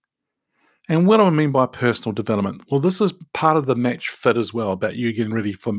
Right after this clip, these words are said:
to be match fit. And that is starting to get you into situations whereby you're gonna be better equipped for different scenarios.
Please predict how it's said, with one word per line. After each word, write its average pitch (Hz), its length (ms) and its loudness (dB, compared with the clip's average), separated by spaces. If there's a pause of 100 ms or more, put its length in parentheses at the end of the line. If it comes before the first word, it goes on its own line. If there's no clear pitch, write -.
(160)
to - 100 -4
be 107 140 2
match 107 320 2
fit. - 260 2 (960)
And 139 160 4
that 185 100 8
is 165 180 4
starting 160 280 2
to 143 80 0
get 139 120 2
you 135 140 4
into 135 200 0
situations 113 680 -2
whereby 113 600 2 (420)
you're 135 120 0
gonna 147 180 0
be 131 120 0
better 139 280 2
equipped - 600 -2
for - 200 -2
different 104 280 -4
scenarios. 104 640 -4